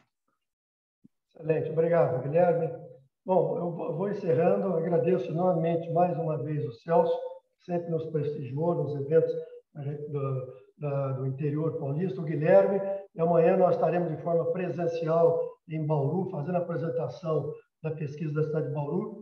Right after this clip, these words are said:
agradecer a presença de todos vocês que estiveram conosco e aproveitar para informá-los que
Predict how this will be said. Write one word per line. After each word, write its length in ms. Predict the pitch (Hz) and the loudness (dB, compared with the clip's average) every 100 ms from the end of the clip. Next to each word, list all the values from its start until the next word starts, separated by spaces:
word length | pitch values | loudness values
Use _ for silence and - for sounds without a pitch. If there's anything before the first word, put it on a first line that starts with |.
| - _ 175 | -18 _ -4
agradecer 580 | 175 196 190 156 202 185 | -2 0 0 0 -2 -2
a 60 | |
presença 480 | 180 170 165 175 - | 0 0 2 0 -2
de 60 | - | -4
todos 200 | 175 160 | -4 -4
vocês 300 | 170 170 151 | -4 -4 -6
que 60 | |
estiveram 360 | - 151 165 165 | -10 -6 0 2
conosco 520 | 160 170 214 - 208 - - _ | 2 0 -4 -6 -12 -14 -20 _
e 240 | - 220 - | -8 -6 -4
aproveitar 460 | - 226 214 226 | -2 0 2 2
para 160 | 226 226 | 2 0
informá-los 600 | 226 214 202 214 226 226 | 2 2 4 4 4 0
que 340 | 220 214 - | -6 -10 -12